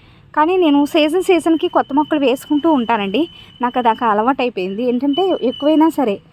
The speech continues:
కొన్ని ఏంటంటే మధ్య మధ్యలో చనిపోతూ ఉంటాయి. ఆ పాత మొక్కలు ఏంటంటే కాపు తగ్గుతూ ఉంటుందండి. కొత్త మొక్కలు చక్కగా గుత్తులుగా గుత్తులుగా కాపు అనేది వస్తుంది.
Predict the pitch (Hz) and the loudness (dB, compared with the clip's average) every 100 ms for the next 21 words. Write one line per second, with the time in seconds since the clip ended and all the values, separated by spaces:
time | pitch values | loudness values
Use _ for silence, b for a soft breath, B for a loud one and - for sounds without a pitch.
0 | b b b - 330 320 320 339 311 294 | b b b -4 2 2 4 2 4 2
1 | 247 277 269 285 277 254 240 277 269 240 | 4 2 2 2 2 0 0 -2 -2 -2
2 | 226 220 226 226 b b b - 233 - | 0 0 0 -2 b b b -8 -4 2
3 | 247 285 359 330 302 277 285 311 311 254 | 2 2 0 0 2 2 2 0 2 2
4 | 254 - 277 240 311 285 214 202 180 202 | 2 2 0 0 2 2 2 -4 -4 -2
5 | 226 165 294 294 254 247 233 220 202 226 | -4 0 0 0 -2 -2 -4 -6 -4 -6
6 | 233 269 269 247 226 240 247 277 214 202 | -4 -4 -4 -4 -6 -4 -2 2 2 2
7 | 220 220 196 - 196 185 | -2 -4 -4 -4 -8 -8